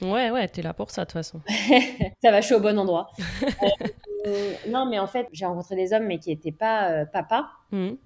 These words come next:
Speaker 2: Encore une fois, c'était peut-être aussi lié à mon âge. Et donc, euh, un homme, euh, célibataire, euh, qui avait, euh, vingt-sept ans ou, euh, vingt-cinq ans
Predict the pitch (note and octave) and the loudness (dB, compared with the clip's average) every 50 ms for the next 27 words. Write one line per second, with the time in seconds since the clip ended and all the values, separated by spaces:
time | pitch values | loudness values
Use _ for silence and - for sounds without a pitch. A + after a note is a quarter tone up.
0 | _ - G3+ G3+ G3 A3+ G#3 G#3+ A3 G#3+ C4 B3+ G#3+ - G#3 F3 - - A3 A3+ | _ 2 2 4 6 6 6 6 4 4 2 2 2 2 0 -2 0 0 -2 0
1 | A3 - A#3 A3 A3 - C4 A#3+ G#3 G#3 A3+ A#3 B3 A#3+ A#3 - - - - D#3 | 0 0 0 0 0 0 -2 -2 0 0 2 2 0 0 -4 -6 -6 -4 -2 0
2 | D3+ D3 C#3 C#3 D#3+ E3 D#3 D#3 F3 G3+ A3+ G#3+ F3 D#3+ - - _ - - D#3 | 0 0 0 0 0 0 0 2 2 2 2 2 0 -2 -6 -14 _ -6 -4 -4
3 | D3 D#3 E3 F3 F3 - E3+ D3+ D3 C#3+ C#3+ C#3 C#3 C#3 D3 - _ _ - D#3+ | -2 -2 -4 -4 -4 -2 -2 0 0 0 -2 -2 -4 -6 -8 -12 _ _ -4 -2
4 | E3+ F3 F#3+ G3 G3+ G3+ F#3 E3 D#3+ D#3 D#3+ E3+ E3 - G3+ F#3 F#3 E3+ F3+ F3+ | 0 2 2 2 2 2 2 2 2 2 2 0 0 -2 -2 -2 0 2 0 2
5 | F3+ G3+ A3 G#3+ G#3+ G#3 G3 F3 E3+ E3 - F3 D#3 D#3 E3 F#3 F#3+ F#3+ F3+ D#3+ | 2 2 2 4 4 4 2 0 -2 -2 -2 -2 -2 0 0 0 0 0 2 2
6 | D3+ C#3+ C#3+ D3 D3 D3 - D#3 E3+ E3+ F3 - - F#3+ F#3 - - G3+ G3 G3 | 2 0 0 -2 -4 -6 -6 -6 -6 -6 -6 -4 -4 -4 -4 -4 -6 -4 -4 -2
7 | G3 G3+ G3 G3 F#3 F3 E3 D#3+ D#3+ D#3+ D#3 D#3 D#3 D#3 - _ _ - D3 D3 | -2 -2 -2 -2 -2 -4 -4 -4 -4 -4 -4 -6 -6 -8 -10 _ _ -8 -6 -4
8 | D3 D3+ D3+ D3+ E3 F3 F3+ F3 - G3 F3+ F3 - A#3 A#3 A#3 B3 B3 | -4 -4 -4 -2 -4 -4 -4 -6 -6 -8 -8 -6 -4 -2 -2 -2 -2 -4